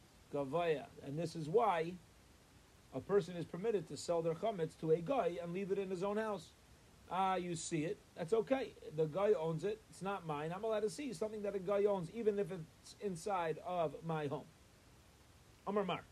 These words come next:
the Tana taught us. In the Yela Benachri Shalai Ki Bashta. We said you're not allowed to hold on to the chametz of a guy who you don't have control over. You aren't kadosh.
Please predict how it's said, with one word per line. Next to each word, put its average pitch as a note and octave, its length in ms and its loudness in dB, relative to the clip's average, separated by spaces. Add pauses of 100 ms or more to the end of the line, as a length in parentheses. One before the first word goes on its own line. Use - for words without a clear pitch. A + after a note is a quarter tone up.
(680)
the D3 80 -8
Tana G3 300 0
taught D#3+ 260 0
us. - 200 -20 (600)
In G3+ 140 2
the G#3+ 100 2
Yela G#3+ 180 6
Benachri G3+ 600 2
Shalai F#3+ 400 -2
Ki G3+ 160 -4
Bashta. E3 400 -4 (840)
We A#3 140 -4
said F3 480 0 (340)
you're D#3 140 -4
not G3+ 160 -4
allowed F#3+ 340 -2
to G3 120 -2
hold F3+ 240 -2
on F3 140 -2
to D#3+ 100 -4
the C#3+ 80 -2
chametz D3 480 -6
of D3 220 -6
a C#3 340 2 (340)
guy D3 400 2 (1600)
who E3+ 500 2 (480)
you C#3+ 240 -4
don't F#3 180 0
have E3+ 180 -4
control D#3 320 -4
over. A#2+ 180 -12 (320)
You F#3 140 2
aren't F3 200 -4
kadosh. C#3 220 0